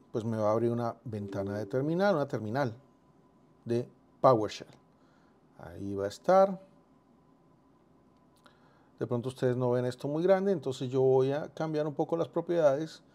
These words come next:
para que esto se vea un poco mejor, ¿verdad? Entonces el tamaño de la letra lo voy a poner como en veintiocho, ¿ok? Ahí ustedes ven mejor.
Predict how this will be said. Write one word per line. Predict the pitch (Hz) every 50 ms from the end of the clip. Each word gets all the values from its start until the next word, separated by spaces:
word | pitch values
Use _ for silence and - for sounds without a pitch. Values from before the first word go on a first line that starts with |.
| _ _ _ _ _ _
para | - 139 139 139 131 143 -
que | - - 120 113
esto | 113 113 - - 135
se | 127 - 120
vea | 110 107
un | 107 117 110
poco | - 107 101 - - 110
mejor, | 117 127 123 127 131 110 117 - - _ _ _ _ _ _ _ _ _ _ _ _ -
¿verdad? | - 104 104 107 117
Entonces | 117 104 - 113 - - 127 117
el | 104 - _ _ _
tamaño | - 101 101 101 104 110 113 117 120
de | 120 123
la | 127 139
letra | 139 139 131 127 131 113 117 123 127 - _ _ _ _ _ _ _ _ _ _ _ _ _ _ _ _ _ _ _ _ _ _ _ _ _ - _ _ _ _ -
lo | -
voy | 107 104 104 110
a |
poner | 113 123 117 107 104 104 104 104
como | - - 117 113 110 107
en | 104 101 101 98 98
veintiocho, | 95 98 101 98 98 - - 185 190 190 185 - - 208 202 202 - - _ _ _ _ _ _ _ _ _ _ _ _ _ _ _ _ -
¿ok? | - - - - 139 156 175 190 202 202 - _ _ _ _ _ _ _ _ _ -
Ahí | - 117 123 127 135
ustedes | 131 131 - 113 104 101 98 98
ven | 104 104 110
mejor. | 120 123 185 226 202